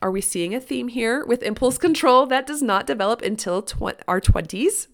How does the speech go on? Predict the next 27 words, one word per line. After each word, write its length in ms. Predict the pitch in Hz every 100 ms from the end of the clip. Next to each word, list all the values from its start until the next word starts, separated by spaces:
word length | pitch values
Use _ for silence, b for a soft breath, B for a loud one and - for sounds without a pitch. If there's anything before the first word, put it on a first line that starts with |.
| -
Doesn't 260 | 190 208 220
fully 180 | 202
develop 260 | 226 202 185
until 260 | 208 202 165
our 120 | 214
twenties. 480 | - 160 170 370 - B B B
So 300 | - 294 262 254 B B -
those 320 | 196 269 233
needs 600 | 220 214 220 294 311 -
to 400 | - 202 175 156
be 220 | 156 151
liked 360 | 147 185 370 -
by 140 | 233
people 340 | 233 240 226 202
at 120 | -
school, 360 | - 170 151
to 120 | 151 160
be 120 | 160
liked 280 | 180 277 -
by 100 | 247
their 180 | 208
peers, 440 | 196 - 170 165 165
those 260 | 175 175
needs 420 | 190 220 254 226 -
to 140 | - 185 - -
feel 220 | 247 247
independent, 720 | 226 226 240 202 202 320 -